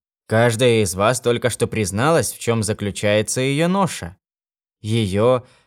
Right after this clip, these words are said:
котомки, так сказать. Все, кроме Бет. Неужели тебя, мышка, ничего не обременяет?» спросила мать. «Почему же? Обременяет.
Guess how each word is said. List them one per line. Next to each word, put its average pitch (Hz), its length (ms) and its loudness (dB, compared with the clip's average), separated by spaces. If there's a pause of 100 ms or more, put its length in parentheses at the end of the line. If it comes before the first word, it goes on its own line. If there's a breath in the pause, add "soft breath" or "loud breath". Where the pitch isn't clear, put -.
(100)
котомки, 143 600 0
так - 180 -8
сказать. 110 560 -4 (880)
Все, 120 300 0
кроме 120 320 0
Бет. 139 400 0 (840)
Неужели 202 500 2
тебя, 139 300 0
мышка, 101 500 -2 (300 soft breath)
ничего 143 800 0 (180)
не 165 200 2
обременяет?» 151 840 -2 (420)
спросила 117 640 -2
мать. 110 320 -6 (540)
«Почему 151 500 0
же? 85 220 -10 (460)
Обременяет. 107 920 -2